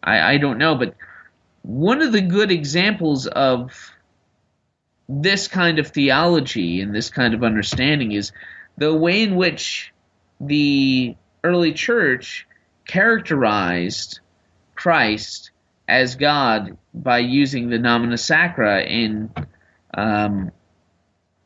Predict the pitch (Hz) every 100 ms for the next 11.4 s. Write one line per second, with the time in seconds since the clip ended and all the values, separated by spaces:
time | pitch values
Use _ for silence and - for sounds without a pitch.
0 | - 135 120 107 - 139 139 131 117 120
1 | 107 - - 117 107 117 110 98 92 87
2 | - 120 113 110 98 - 98 - 180 156
3 | 98 - - - - _ _ - _ _
4 | _ - 113 113 117 135 156 147 135 147
5 | 143 - 147 127 127 123 110 107 - _
6 | _ - 101 - 113 - 135 113 - 135
7 | 139 170 - 101 90 139 _ _ _ _
8 | _ _ - 98 104 98 95 92 87 _
9 | _ _ _ - 110 - - 165 - 139
10 | 120 127 123 98 101 147 - - _ _
11 | - 107 101 95